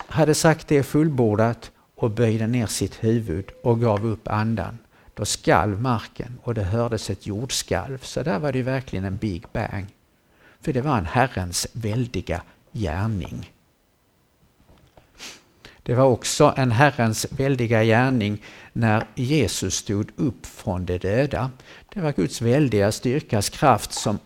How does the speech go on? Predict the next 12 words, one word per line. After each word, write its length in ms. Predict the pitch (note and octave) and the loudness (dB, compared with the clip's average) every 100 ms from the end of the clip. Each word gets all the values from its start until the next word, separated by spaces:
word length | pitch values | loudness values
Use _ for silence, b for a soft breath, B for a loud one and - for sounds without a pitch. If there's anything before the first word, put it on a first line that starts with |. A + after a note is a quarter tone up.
| _ | _
uppväckte 960 | C#3+ E3 - - D#3+ C3 A2 - - G#2 | 0 0 -2 -12 -2 0 0 -4 -2 0
honom 480 | A2+ D3+ D3 G2+ F#2 | 2 0 0 -2 -4
från 360 | - - A#2 A2 | -10 -2 0 2
döden. 500 | C3+ A#2+ G2 F#2+ A#2+ B B B | 2 2 2 0 -2 B B B
Det 100 | D#3 | 0
är 60 | A2+ | 0
samma 500 | - E3+ C3 G2 G2 | 4 4 4 2 0
kraft 420 | - D3+ A2 - | 2 2 2 -4
som 240 | - A2 | -2 0
verkar 400 | G#2+ B2+ - A#2+ | 2 0 0 0
i 80 | G#2 | 0
skapelsen, 880 | - - G#2 C3 - G#2 - F2+ | -2 2 2 2 -2 -2 -2 -4